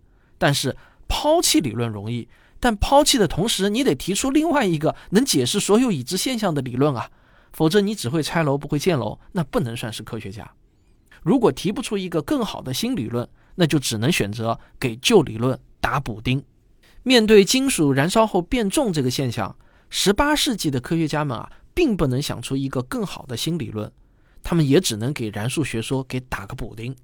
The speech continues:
比如说啊，有人就提出燃素的重量是负数，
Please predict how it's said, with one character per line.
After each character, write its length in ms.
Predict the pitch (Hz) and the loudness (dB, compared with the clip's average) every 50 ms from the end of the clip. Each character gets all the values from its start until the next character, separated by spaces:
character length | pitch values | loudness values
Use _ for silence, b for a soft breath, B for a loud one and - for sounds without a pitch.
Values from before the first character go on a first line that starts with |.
| - - _ _ _ b b b b b b b | -20 -20 _ _ _ b b b b b b b
比 100 | b 120 | b 0
如 140 | 120 131 185 | 4 4 4
说 160 | 190 - 185 | 6 6 4
啊， 160 | 151 127 - - - _ _ _ _ _ _ | 4 4 0 -6 -18 _ _ _ _ _ _
有 140 | - 143 131 | 2 4 4
人 80 | 135 170 | 4 4
就 140 | 190 190 | 4 2
提 180 | - - - 143 | 2 2 -2 -2
出 300 | 143 - 190 180 180 - b b b b b b | 0 2 2 2 2 0 b b b b b b
燃 280 | b 139 139 135 170 254 | b 2 2 4 2 0
素 200 | 277 - 359 330 | 2 2 2 4
的 100 | 202 165 | 4 2
重 280 | 156 - 311 285 233 180 | 0 0 0 0 0 0
量 240 | 147 131 - - - | 0 -2 -4 -8 -10
是 200 | - - - 202 | -8 -4 -2 -2
负 340 | 196 - - 415 427 370 - | -4 -2 0 2 2 2 2
数， 240 | - - - - | 0 -4 -8 -14